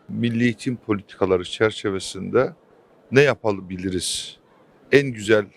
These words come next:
bu konuda nasıl netice alabiliriz doğrultusunda ortaya konulan bir çaba ve çalışma.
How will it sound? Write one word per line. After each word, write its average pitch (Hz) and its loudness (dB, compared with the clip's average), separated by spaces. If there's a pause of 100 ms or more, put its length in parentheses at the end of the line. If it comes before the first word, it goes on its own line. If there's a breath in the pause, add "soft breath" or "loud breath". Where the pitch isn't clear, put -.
(400)
bu - -10
konuda 101 2
nasıl 113 -4
netice 101 -2
alabiliriz 98 0 (200)
doğrultusunda 107 2
ortaya 117 0
konulan 107 -2
bir 101 -4 (240)
çaba 104 4
ve 95 -2
çalışma. 110 -4